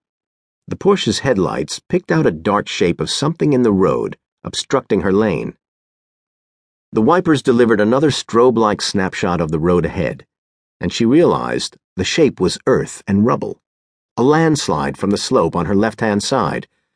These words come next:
leaving a dangerously tight gap in the road. Holding her breath, Kelly braked and aimed for the slender space between the pile of debris and the drop at the edge of the road. "Sarah is gonna kill me,"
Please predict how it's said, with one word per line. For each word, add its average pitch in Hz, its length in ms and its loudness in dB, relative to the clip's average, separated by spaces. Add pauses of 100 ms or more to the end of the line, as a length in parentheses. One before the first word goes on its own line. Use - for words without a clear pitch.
(140)
leaving 139 300 2
a 120 60 2
dangerously 101 800 2
tight - 340 -2
gap 82 300 -2
in 76 80 -4
the 87 100 0
road. 90 380 0 (1400)
Holding 127 280 4
her 87 80 2
breath, 87 400 -2 (320)
Kelly 139 240 2
braked 107 560 0
and 90 160 0
aimed 117 320 2
for - 100 -2
the 95 100 2
slender 123 380 2
space 87 420 0
between 101 340 -2
the 90 60 0
pile 127 380 0
of 101 140 0
debris 92 520 0
and 95 140 0
the 90 60 0
drop 92 400 0
at - 80 -8
the 98 160 -6
edge - 160 -4
of 78 80 -4
the 80 80 -2
road. 80 400 -2 (1080)
"Sarah 98 640 -4
is 113 140 -8
gonna 127 240 -4
kill - 320 0
me," 160 520 4